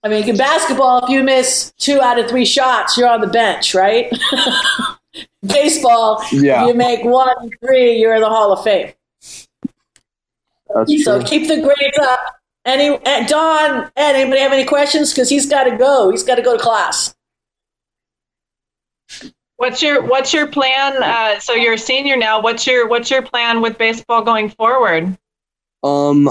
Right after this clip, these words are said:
Speaker 2: I'm probably planning on going to City College after this year, unless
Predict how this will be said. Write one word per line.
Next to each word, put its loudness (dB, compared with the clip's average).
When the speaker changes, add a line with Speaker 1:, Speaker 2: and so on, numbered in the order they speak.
Speaker 2:
I'm 0
probably 2
planning 0
on 2
going 2
to 0
City -2
College 0
after -2
this -2
year, 2
unless -2